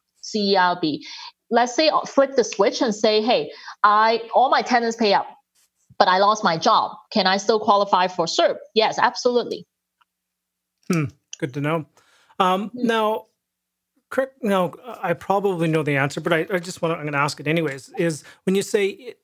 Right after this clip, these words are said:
Speaker 2: um, income, you're talking about a gross line, or are we talking about a net income line? 'Cause if you, as, obviously, as we know, when you have rental properties and you put it into your personal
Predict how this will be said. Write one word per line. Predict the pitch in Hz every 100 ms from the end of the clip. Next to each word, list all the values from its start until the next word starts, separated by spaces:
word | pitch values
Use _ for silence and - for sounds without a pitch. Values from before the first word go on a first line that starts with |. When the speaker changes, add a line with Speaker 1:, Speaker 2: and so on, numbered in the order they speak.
| -
Speaker 2:
um, | 170 151 143 -
income, | 185 196 151 131
you're | 156
talking | 165 180 170 180 160
about | 139 147 151
a | 139
gross | 123 147 156 175 -
line, | 175 185 220 196
or |
are | 151
we | 147
talking | 147 156 - 147
about | 139 143
a | 143
net | 139 143 143 -
income | 160 151 143 151
line? | 139 123 113
'Cause | 170 156 - _
if | - 190 -
you, | 208 226
as, | 196 175 -
obviously, | 190 175 156 170 165 156
as | 151
we | 165
know, | 151 139
when | 151
you | 151 151 143 - - _
have | 151 143 - -
rental | 165 151
properties | 151 160 156 165 151
and | 147
you | 147
put | 160
it | 147
into | 156 147
your | 151
personal | 143 147 - 151 147 131